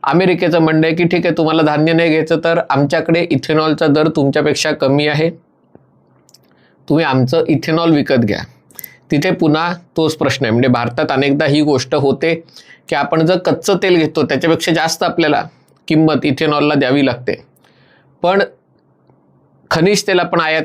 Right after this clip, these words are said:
करतो, तो सगळ्याच्या सगळा पैसा भारताबाहेर जातो. त्याच्यापेक्षा थोडा जास्त पैसा जर आपण जैविक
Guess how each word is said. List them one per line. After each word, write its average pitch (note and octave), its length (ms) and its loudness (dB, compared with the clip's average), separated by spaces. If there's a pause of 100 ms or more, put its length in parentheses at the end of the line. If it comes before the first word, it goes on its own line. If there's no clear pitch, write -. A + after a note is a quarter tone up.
करतो, D#3+ 340 -2
तो F3 80 2
सगळ्याच्या D#3+ 480 0
सगळा D3 280 0
पैसा C3 360 -2
भारताबाहेर C3 640 0
जातो. D3 420 -2 (520)
त्याच्यापेक्षा D#3+ 520 0
थोडा E3 180 2
जास्त E3+ 360 -2
पैसा E3+ 360 0
जर D3+ 200 2
आपण C3+ 340 -2 (1000)
जैविक E3+ 440 2